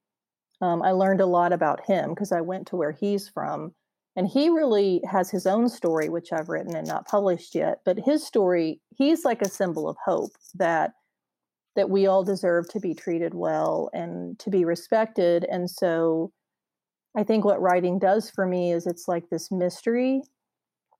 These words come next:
that, you know, even in a story, there can be continual learning. You can, I don't know if you feel this way, you can read a story many times at different times of your life,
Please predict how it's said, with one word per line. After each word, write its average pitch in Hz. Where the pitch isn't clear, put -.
that, 170
you 208
know, 180
even 220
in 208
a 190
story, 185
there 185
can 185
be 170
continual 175
learning. 175
You 202
can, 196
I 202
don't 190
know 180
if 180
you 185
feel 190
this 185
way, 185
you 185
can 196
read 180
a 190
story 180
many 170
times 170
at 196
different -
times 170
of 175
your -
life, 165